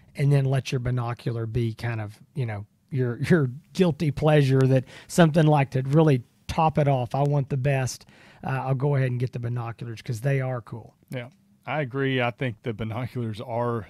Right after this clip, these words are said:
Speaker 2: the picture image is fantastic. But again, if you move around a lot, if you walk around a lot, you're gonna find it a little bit difficult to maneuver with them.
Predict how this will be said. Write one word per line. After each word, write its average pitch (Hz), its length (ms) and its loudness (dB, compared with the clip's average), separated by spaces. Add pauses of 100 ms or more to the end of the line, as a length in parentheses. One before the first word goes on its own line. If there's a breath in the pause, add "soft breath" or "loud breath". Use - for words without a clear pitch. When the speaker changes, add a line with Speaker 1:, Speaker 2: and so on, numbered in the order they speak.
Speaker 2:
the 120 100 -10
picture 147 380 -4
image 117 240 -4
is 107 120 -8
fantastic. 117 840 -6
But 123 360 -6
again, 127 540 -4 (500 soft breath)
if 139 140 -2
you 208 100 6
move 196 220 6
around 151 240 0
a 139 40 -2
lot, 139 200 0
if 117 100 -8
you 143 120 -8
walk 123 200 0
around 117 200 -2
a - 20 -2
lot, 110 260 -2
you're 120 140 -6
gonna 117 140 -4
find 110 280 -4
it 107 120 -6 (160)
a 135 80 -8
little 135 340 2
bit 123 240 -2
difficult 117 460 -6
to 123 80 -8
maneuver 120 360 -4
with 117 200 -4
them. 117 220 -6